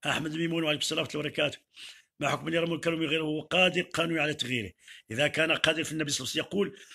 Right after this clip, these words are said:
"من رأى منكم منكرا فليغيره بيده، فإن لم يستطع فبلسانه، ومن لم يستطع فبقلبه". <coughs> ياسين تطوال بالباء. <coughs>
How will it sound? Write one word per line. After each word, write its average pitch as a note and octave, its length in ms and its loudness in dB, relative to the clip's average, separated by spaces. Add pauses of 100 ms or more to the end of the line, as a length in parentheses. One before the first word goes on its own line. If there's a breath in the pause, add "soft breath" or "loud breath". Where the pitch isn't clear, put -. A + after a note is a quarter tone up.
(160 loud breath)
"من C#3 180 -4
رأى D3+ 180 6
منكم D#3+ 360 -2
منكرا E3 340 0
فليغيره D#3+ 680 2
بيده، D3 320 4
فإن D3 140 -4
لم D#3 80 -6
يستطع C#3+ 320 -2
فبلسانه، D#3 500 0
ومن E3 80 0
لم E3 60 -4
يستطع F3 300 -2
فبقلبه". B2+ 420 -8 (1300 loud breath)
<coughs> B3+ 340 12
ياسين F#3 400 6
تطوال E3+ 380 2
بالباء. D3+ 420 0
<coughs> - 100 8